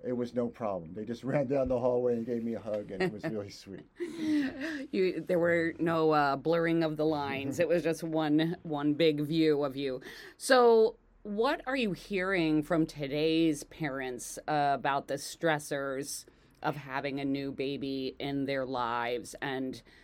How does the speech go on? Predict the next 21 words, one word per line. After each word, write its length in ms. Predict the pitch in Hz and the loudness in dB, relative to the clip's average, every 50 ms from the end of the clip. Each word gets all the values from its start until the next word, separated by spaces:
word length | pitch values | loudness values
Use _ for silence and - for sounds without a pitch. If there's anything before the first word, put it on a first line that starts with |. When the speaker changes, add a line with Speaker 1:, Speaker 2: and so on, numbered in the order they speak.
| - _ _ - 262 | -20 _ _ -10 -8
Speaker 2:
especially 720 | 262 - - 480 - - 392 294 226 208 196 185 180 - - - - - - - - - _ - | -6 -4 -6 -6 -4 0 2 4 4 4 4 0 -2 -8 -12 -20 -20 -20 -20 -20 -20 -10 _ -2
in 120 | 190 185 | -2 0
our 360 | 107 151 180 180 175 175 170 | 0 2 2 4 4 2 2
group, 400 | 160 - 165 165 165 156 151 160 | 0 0 2 2 2 0 0 2
we're 160 | 165 170 165 | 4 4 4
dealing 420 | 156 - 160 165 160 165 160 156 147 | 4 2 2 2 2 4 4 4 4
mostly 380 | 139 147 156 - - 165 151 | 2 0 -2 -2 0 0 2
with 200 | 147 156 156 - | 2 0 0 -2
breastfeeding 640 | - 139 135 147 147 - - 147 143 160 175 165 151 | -2 -2 -2 -2 -4 -4 -4 -2 0 0 0 -2 -2
parents. 600 | 180 247 311 311 254 240 208 175 147 147 - - | -4 -4 -2 0 0 2 2 2 2 2 0 0
And 100 | 156 160 | 2 2
in 180 | 160 160 160 160 | 4 4 2 2
the 120 | 160 - - - | 0 -2 -4 -4
early 320 | 160 165 156 180 180 175 | -4 -2 -2 -4 -4 -4
days, 640 | - 196 202 196 185 175 165 165 160 151 - - - - - - - _ _ | -4 -4 -2 -2 0 0 2 2 2 0 -2 -8 -14 -16 -20 -20 -20 _ _
feeding 420 | - - 151 151 151 170 175 180 180 | -8 -2 0 0 2 4 4 4 4
is 160 | 175 156 143 | 2 0 0
really 540 | 143 151 151 151 160 165 160 160 160 156 - - - - _ _ _ _ _ _ _ _ _ _ _ _ _ _ - | 0 0 0 2 2 2 2 0 0 -2 -6 -12 -20 -20 _ _ _ _ _ _ _ _ _ _ _ _ _ _ -6
the 180 | 143 151 151 | -2 0 2
mom's 460 | 147 143 131 135 143 143 147 147 123 120 | 2 2 2 0 0 0 0 -2 -2 -4
job. 800 | 123 113 139 147 143 139 123 101 90 92 120 147 156 151 165 | -8 -4 -2 0 0 0 -2 -4 -4 -6 -4 -4 -4 -4 -4